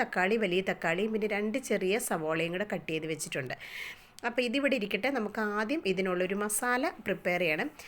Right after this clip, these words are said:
അപ്പോൾ ഇവിടെ സാധാരണഗതിയിൽ കുറച്ച് കൂടുതൽ മസാലയാണ് നോർത്ത് ഇന്ത്യൻ സ്റ്റൈലുള്ള, ആ, കറികളിലൊക്കെ നമ്മൾ ചെയ്തെടുക്കുന്നത് കേട്ടോ.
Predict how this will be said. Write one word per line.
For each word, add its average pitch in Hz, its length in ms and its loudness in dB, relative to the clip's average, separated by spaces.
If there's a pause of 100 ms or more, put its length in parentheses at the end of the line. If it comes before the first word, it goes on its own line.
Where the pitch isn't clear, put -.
(240)
അപ്പോൾ 254 140 2
ഇവിടെ 277 220 2
സാധാരണഗതിയിൽ 233 840 4
കുറച്ച് 233 280 -2
കൂടുതൽ 233 420 0
മസാലയാണ് 196 680 0
നോർത്ത് 190 300 -2
ഇന്ത്യൻ 240 200 0
സ്റ്റൈലുള്ള, 175 560 0 (240)
ആ, 160 320 -2 (100)
കറികളിലൊക്കെ 160 500 0
നമ്മൾ 160 220 -4
ചെയ്തെടുക്കുന്നത് 151 600 -2
കേട്ടോ. 170 180 -2